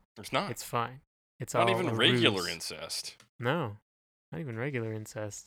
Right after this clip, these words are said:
Speaker 1: It's, yeah, it's crazy 'cause, like, looking up information on this song, it going to, I was particularly looking for meaning in the lyrics, which is just about impossible.
Speaker 2: <laughs>
Speaker 1: But all of these, like,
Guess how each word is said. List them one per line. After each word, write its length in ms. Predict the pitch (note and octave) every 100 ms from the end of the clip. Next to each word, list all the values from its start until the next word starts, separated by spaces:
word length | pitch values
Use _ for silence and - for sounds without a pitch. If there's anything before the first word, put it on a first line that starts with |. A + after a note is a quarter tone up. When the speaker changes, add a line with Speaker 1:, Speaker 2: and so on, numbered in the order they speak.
| -
Speaker 1:
It's, 160 | C#3+ D3
yeah, 100 | F3+
it's 100 | C#3
crazy 360 | - G3 E3 D#3+
'cause, 240 | D#3 B2+
like, 200 | B2+ G#2
looking 360 | B2 D#3+ E3 C3+
up 120 | A#2+
information 640 | B2+ - A#2 A2 - A2+
on 140 | G2
this 140 | F#2 -
song, 440 | - G#2+ G2 E2+ E2 -
it 100 | F2+
going 300 | G2+ G2+ F#2
to, 360 | F#2+ E2+ D#2+
I 60 | F#2
was 140 | F2+
particularly 500 | _ - B2+ B2 A2
looking 260 | F#2+ F#2+ G2
for 140 | F2+
meaning 300 | E2+ F2+ F2+
in 60 | F2
the 120 | E2+ E2
lyrics, 500 | F#2 F#2+ E2 - - - - _ -
which 160 | -
is 140 | E2+ - G2+
just 260 | G2 -
about 220 | F2+ F2+
impossible. 640 | E2+ - F#2 E2 E2 F2+ - - G2+
Speaker 2:
<laughs> 160 | B2+ A#2+ -
Speaker 1:
But 180 | G#2+ F#2+ _ _ -
all 220 | A2 B2
of 100 | A#2+
these, 280 | A2+ A2 G2
like, 200 | G2